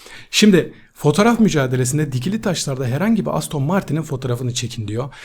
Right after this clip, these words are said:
Zaten şu anda bakın yukarıda Aston Martin Vantage var altımda ve olmamız gereken yerdeyiz. Nerede olduğunu size göstereceğim birazdan. Az sonra. Forzaton haftalık mücadelesinde herhangi bir pist oyuncağı aracına sahip olun ve sürün.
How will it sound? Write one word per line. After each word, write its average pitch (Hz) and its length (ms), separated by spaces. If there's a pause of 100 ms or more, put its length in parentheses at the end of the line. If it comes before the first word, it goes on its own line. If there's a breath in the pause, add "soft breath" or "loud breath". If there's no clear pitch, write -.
(120)
Zaten 190 340
şu 175 180
anda 156 220
bakın 151 180
yukarıda 135 480
Aston 131 280
Martin 135 400
Vantage 127 380
var 113 120
altımda 123 460
ve 131 160 (320 loud breath)
olmamız 151 480
gereken 170 340
yerdeyiz. 156 500
Nerede 131 300
olduğunu 120 300
size 117 240
göstereceğim 110 600
birazdan. 107 540 (140)
Az 123 220
sonra. 113 640 (640 soft breath)
Forzaton 196 520
haftalık 175 460
mücadelesinde 131 680
herhangi 147 480
bir 143 100
pist 185 280
oyuncağı 123 340
aracına 123 380
sahip 123 360
olun 151 340
ve 131 100
sürün. 123 340